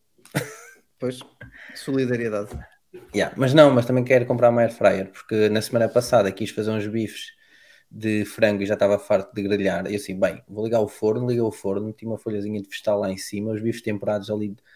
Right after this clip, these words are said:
Speaker 1: com um bué de cenas, açafrão e tudo lá para dentro, metes os bifes lá dentro, ligas o forno no máximo, passado dez minutos aquilo tá.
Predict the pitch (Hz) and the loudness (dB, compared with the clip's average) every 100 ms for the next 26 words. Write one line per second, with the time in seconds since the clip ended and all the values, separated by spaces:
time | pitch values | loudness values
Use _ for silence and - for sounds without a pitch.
0 | - _ _ 104 101 98 104 98 - 101 | -20 _ _ -2 0 4 4 4 -2 -2
1 | 98 101 104 - 98 - 98 107 104 98 | 0 -2 -4 -4 -4 0 0 2 0 -4
2 | 107 101 104 107 101 101 107 107 110 113 | -4 -2 -2 0 -2 -2 -6 -4 0 0
3 | - 107 110 113 113 110 110 120 127 123 | -2 -6 -4 -4 -2 -2 0 -2 -2 -2
4 | 120 120 117 117 - 120 120 120 120 127 | 0 0 0 -2 -2 -2 0 0 2 2
5 | 127 - 131 127 131 135 123 127 127 123 | 0 -6 -10 -4 0 2 2 2 0 2
6 | 123 123 127 127 131 135 143 135 | 0 0 -2 -4 -8 -8 -6 -8